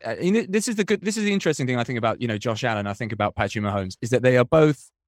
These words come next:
um, incredible what they do, but you wouldn't necessarily say that they're exactly the same type of quarterback at the same time. You know, Josh Allen,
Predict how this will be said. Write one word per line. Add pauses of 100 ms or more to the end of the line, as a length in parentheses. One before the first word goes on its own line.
(340)
um,
incredible
what
they
do,
but
you
wouldn't
necessarily
say
that
they're
exactly
the
same
type
of
quarterback (140)
at
the
same
time.
You
know,
Josh
Allen,